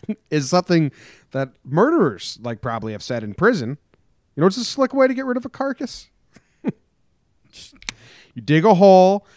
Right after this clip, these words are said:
Speaker 2: you bury the carcass, then you fill in the hole a little bit, then you bury the dog. When they come searching, they find the dog bones, they stop digging. That's jailhouse talk. Uh,
Speaker 1: Jailhouse
Speaker 2: next
Speaker 1: talk.
Speaker 2: quote
Speaker 1: Jimmy,
Speaker 2: is
Speaker 1: Jimmy Jailhouse.
Speaker 2: What's that?
Speaker 1: Jimmy Jailhouse.
Speaker 2: Yeah, Jimmy Jailhouse. Oh,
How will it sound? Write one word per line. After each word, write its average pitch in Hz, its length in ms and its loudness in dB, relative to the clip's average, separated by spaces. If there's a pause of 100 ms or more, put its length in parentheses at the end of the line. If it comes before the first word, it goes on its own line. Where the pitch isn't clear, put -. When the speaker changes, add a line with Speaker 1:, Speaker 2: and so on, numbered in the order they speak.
(140)
Speaker 2:
you 120 100 -4
bury 143 300 2
the 190 100 -2
carcass, 151 560 -4 (240)
then 147 260 -6
you 165 260 -4 (360)
fill 180 300 0
in 190 100 0
the 190 80 0
hole 165 240 2
a 165 40 -2
little 160 120 -2
bit, 151 180 -2
then 151 140 -4
you 156 80 -4
bury 147 240 0
the 117 100 -8
dog. 135 440 0
When 120 140 -4
they 120 100 -6
come 123 180 -6
searching, 170 380 -4
they 123 80 -6
find 127 240 -8
the 113 60 -10
dog 143 300 -4
bones, 120 280 -8
they 110 80 -10
stop 117 320 -10
digging. 95 320 -12 (1500)
That's 113 200 -10
jailhouse 104 460 -8
talk. - 320 -20 (720)
Uh, 123 160 -4
Speaker 1:
Jailhouse 117 260 -10
Speaker 2:
next 151 300 -2
Speaker 1:
talk. - 80 -20
Speaker 2:
quote 165 220 4
Speaker 1:
Jimmy, 160 100 -4
Speaker 2:
is 131 160 -2
Speaker 1:
Jimmy 175 240 -4
Jailhouse. 131 800 -6
Speaker 2:
What's 120 180 -10
that? 170 300 -2 (400)
Speaker 1:
Jimmy 180 260 -4
Jailhouse. 156 540 0
Speaker 2:
Yeah, 117 160 -6
Jimmy 123 220 -4
Jailhouse. 110 360 -8
Oh, 90 180 -16